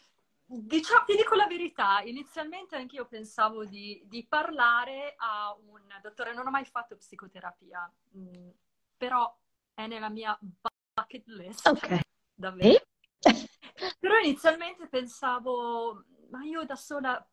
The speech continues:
Speaker 1: posso, ehm, posso cercare di risolvere qualcosa, se, se mi impegno, se leggo anche dei libri di autoaiuto", però ci sono certi muri che si,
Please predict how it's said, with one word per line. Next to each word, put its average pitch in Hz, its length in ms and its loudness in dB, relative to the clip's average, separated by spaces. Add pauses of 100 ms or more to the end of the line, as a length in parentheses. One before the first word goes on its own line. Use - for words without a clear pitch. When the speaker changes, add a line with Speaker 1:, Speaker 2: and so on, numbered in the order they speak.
Speaker 1:
posso, 240 720 -8 (360)
ehm, 208 480 -6
posso 269 260 -8
cercare 240 640 -2
di 214 260 -4
risolvere 202 1080 -4
qualcosa, 190 800 -4
se, 202 300 -10
se 208 220 -8
mi 208 140 -6
impegno, 208 920 0
se 196 200 -8
leggo 196 260 -2
anche 190 280 4
dei 185 140 -6
libri 196 300 -8
di 196 60 -8
autoaiuto", 196 760 -6
però 214 640 2
ci 208 160 -20
sono 185 680 -12 (360)
certi 214 420 -8
muri 185 400 -8
che 185 200 -10
si, 190 480 -4